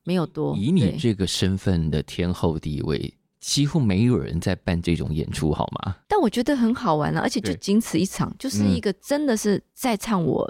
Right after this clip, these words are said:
Speaker 1: 专辑。
Speaker 2: 嗯。
Speaker 1: 那次我记得德沃那次也是，
Speaker 2: 是。
Speaker 1: 也是唱我专辑里的歌，
Speaker 2: 嗯。
Speaker 1: 就是那张《爱旅行一公里》
Speaker 2: 对。
Speaker 1: 那张专辑。
Speaker 2: 嗯。
Speaker 1: 因为你这些就真的是为歌迷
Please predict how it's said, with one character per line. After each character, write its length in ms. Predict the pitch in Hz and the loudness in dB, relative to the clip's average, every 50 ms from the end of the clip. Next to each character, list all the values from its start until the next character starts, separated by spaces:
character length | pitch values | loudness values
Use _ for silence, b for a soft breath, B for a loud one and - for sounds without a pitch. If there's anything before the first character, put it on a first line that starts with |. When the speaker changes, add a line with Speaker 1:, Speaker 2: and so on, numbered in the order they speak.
| - _ | -8 _
Speaker 1:
专 200 | - 160 160 165 | -4 -2 -2 -2
辑。 140 | - - - | -4 -4 -2
Speaker 2:
嗯。 80 | - | 0
Speaker 1:
那 80 | 240 294 | 0 0
次 220 | - - - 185 B B B B B B | 0 0 -4 -6 B B B B B B
我 100 | - 240 | -6 -4
记 100 | - - | 2 2
得 60 | 339 254 | 2 4
德 160 | 202 160 175 | 4 2 4
沃 100 | 202 220 | 4 4
那 100 | 214 208 | 2 2
次 200 | 202 - - 180 | 0 0 -2 -2
也 120 | - - | -2 -2
是， 320 | - - - - 156 139 120 _ - | -4 -8 -6 -2 -2 -2 -2 _ -10
Speaker 2:
是。 300 | - - - 90 78 67 - | -8 -4 -2 -2 -2 -2 -4
Speaker 1:
也 60 | - | -6
是 120 | - 254 | -6 -6
唱 220 | 233 - 254 220 185 | -4 0 0 0 2
我 100 | 156 139 | 0 0
专 240 | - - 156 160 165 | 0 0 0 0 -2
辑 180 | - - 135 | -2 -2 -2
里 120 | 135 - - | -2 -2 -4
的 140 | - - | -4 -6
歌， 60 | - - | -2 0
Speaker 2:
嗯。 300 | 95 - 90 - 160 - - - _ - | 2 2 2 2 0 -4 -10 -16 _ -6
Speaker 1:
就 160 | - 226 220 | -2 0 2
是 60 | 214 | 4
那 120 | 220 220 | 4 4
张 140 | 196 196 170 - | 4 2 2 0
《爱 80 | 190 | 0
旅 140 | 170 143 147 | 2 0 0
行 180 | 147 - - 147 | 0 0 0 0
一 60 | 147 | 0
公 200 | - 143 147 139 | 2 0 0 0
里》 40 | - | 0
Speaker 2:
对。 140 | 87 82 76 | 0 0 -2
Speaker 1:
那 20 | |
张 240 | 135 - 131 135 135 | -2 -2 -4 -4 -2
专 260 | - 120 - 90 87 | -2 -2 0 0 0
辑。 160 | 82 76 - - B | -2 -4 -6 -8 B
Speaker 2:
嗯。 80 | B B B B B B | B B B B B B
Speaker 1:
因 140 | - 311 339 | 0 2 2
为 260 | 339 311 262 214 190 B B B B B B - | 4 4 2 0 -2 B B B B B B -2
你 120 | - 214 196 | 0 0 0
这 160 | - 294 311 | 2 2 0
些 160 | - 285 269 | 2 2 0
就 180 | 254 - 285 269 | 0 0 -4 -2
真 200 | - - 247 233 | 0 0 2 2
的 100 | 220 196 | 2 2
是 160 | - 214 202 | 2 2 2
为 180 | 190 196 190 180 | 2 2 2 0
歌 220 | _ - 170 175 | _ -4 -4 -2
迷 300 | 170 165 143 135 - 139 | 0 0 0 0 -2 -4